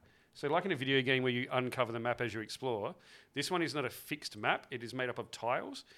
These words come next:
and you can flip them over to reveal different kinds of terrain or different objectives and different people that rock up, uh, as you explore and move out. That is your character upgrade, uh, chart, we'll call it, uh, which works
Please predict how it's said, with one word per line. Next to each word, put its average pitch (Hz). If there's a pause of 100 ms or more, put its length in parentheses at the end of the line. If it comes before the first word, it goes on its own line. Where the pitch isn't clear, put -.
(200)
and 117
you 123
can 113
flip -
them 127
over 127
to 120
reveal 120
different 120
kinds 117
of 101
terrain 107
or 107
different 107
objectives 107
and 104
different 113
people 120
that 120
rock 113
up, 113 (440)
uh, 120 (240)
as 127
you 127
explore 123
and 120
move 117
out. 160 (580)
That 135
is 180
your 151
character 135
upgrade, 117 (560)
uh, 101 (520)
chart, 151
we'll 139
call 165
it, - (360)
uh, 135
which 143
works 143